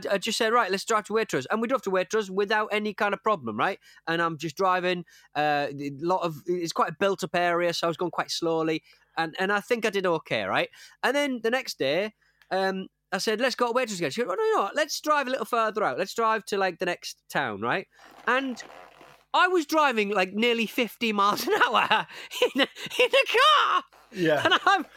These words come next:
Speaker 1: I've never driven a car before. And I was just driving it. It was incredible, Luke.
Speaker 2: The best
Speaker 1: It was
Speaker 2: parts of, um, this show are when I join the listeners and, and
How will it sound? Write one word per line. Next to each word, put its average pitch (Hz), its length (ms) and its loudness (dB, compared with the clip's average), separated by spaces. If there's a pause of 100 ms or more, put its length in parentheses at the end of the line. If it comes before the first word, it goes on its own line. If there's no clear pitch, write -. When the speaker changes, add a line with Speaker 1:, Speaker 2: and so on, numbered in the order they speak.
(200)
Speaker 1:
I've 392 140 4
never 381 180 2
driven 349 320 2
a - 20 4
car 277 340 2
before. 220 540 2 (300)
And 311 100 4
I 339 60 4
was 330 100 0
just 571 180 2
driving 339 480 4
it. 196 220 0 (360)
It 320 160 2
was 320 160 4
incredible, 339 760 2
Luke. 165 300 0
Speaker 2:
The 151 100 0
best 233 240 2
Speaker 1:
It 349 80 2
was 196 180 8
Speaker 2:
parts 165 160 -2
of, 156 160 0
um, 143 360 2
this 151 200 0
show - 220 2 (280)
are 123 60 2
when 139 180 2
I 151 220 6
join 147 560 2
the 135 80 0
listeners 127 540 -2 (1000)
and, 143 280 -2 (100)
and 139 300 0